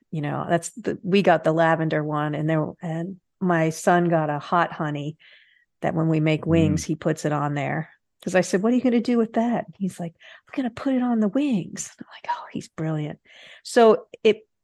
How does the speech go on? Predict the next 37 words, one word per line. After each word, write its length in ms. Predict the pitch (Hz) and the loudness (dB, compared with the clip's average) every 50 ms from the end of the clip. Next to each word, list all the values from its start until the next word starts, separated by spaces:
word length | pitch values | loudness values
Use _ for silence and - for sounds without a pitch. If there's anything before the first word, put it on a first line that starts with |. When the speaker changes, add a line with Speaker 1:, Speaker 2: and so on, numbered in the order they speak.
| _ _ _ _ _ - | _ _ _ _ _ 0
Speaker 1:
if 180 | 214 190 - | 0 2 2
you 140 | 202 190 190 | 2 2 4
have 300 | 185 202 214 226 226 220 | 4 4 2 2 2 2
something 360 | - 220 202 196 - 190 180 | 0 0 0 2 2 0 2
like 260 | 180 170 170 165 - | 2 2 2 2 2
that, 340 | - 190 208 208 175 151 - - | 2 2 4 4 4 2 0 -2
this 260 | 190 185 170 - - | -2 -2 -2 0 -2
would 140 | 175 160 147 | -2 -2 0
be 160 | - 156 160 | 0 0 2
extra 380 | 156 156 - - - - 151 147 | 0 0 -2 -6 -10 -10 -10 -8
tasty 480 | - 165 151 147 147 - - - - | -6 -4 -4 -4 -4 -6 -8 -10 -10
too. 300 | - - 180 160 135 - - | -6 -4 -4 -2 -2 -4 -6
If 140 | - - 113 | -4 -2 0
you 40 | 107 | 0
Speaker 2:
I, 40 | 104 | 0
Speaker 1:
had 160 | - 143 - | 0 0 0
Speaker 2:
I 60 | 104 | 0
Speaker 1:
some 80 | 98 - | 2 2
Speaker 2:
did 180 | 110 104 92 90 | 2 2 2 2
use 360 | 101 101 95 92 85 - 98 | 4 4 4 2 2 0 0
local 400 | 92 92 90 - - 85 82 87 | 0 0 0 0 -2 -2 -2 -2
Ohio 500 | 87 85 82 - - 82 85 85 80 78 | -4 -4 -4 -2 -2 -2 -2 -2 -4 -4
honey 460 | - - 90 85 82 82 78 - _ _ - - 82 | -4 -4 -4 -4 -4 -6 -10 -14 _ _ -14 -12 -8
as 100 | 82 - | -6 -4
well, 200 | - - - 185 | -2 -2 -2 -4
Speaker 1:
Yes. 100 | 180 - | -4 -4
Speaker 2:
Karen. 260 | - 82 80 - - _ _ - | -4 -4 -6 -6 -10 _ _ 0
Speaker 1:
It 120 | - 226 | 2 4
would 100 | - 233 | 4 4
add 220 | - 226 226 226 220 | 4 4 4 4 2
a 40 | 214 | 2
touch 280 | - - 214 208 - | 2 2 0 2 0
of 100 | 185 - | -2 -2
flavor 380 | - - 190 190 190 180 180 175 | 0 2 4 4 4 4 2 2
like 260 | 170 185 190 185 190 | 4 4 2 2 0
chamomile 800 | - - 190 175 165 160 160 156 160 151 156 151 151 156 156 - _ _ _ _ _ - - | -4 -4 -2 -2 0 -2 -2 -2 -2 -2 -2 -2 -2 -2 -4 -6 _ _ _ _ _ -8 0
or, 540 | - 180 175 175 170 165 160 165 165 160 | 4 6 6 6 6 6 4 2 0 -2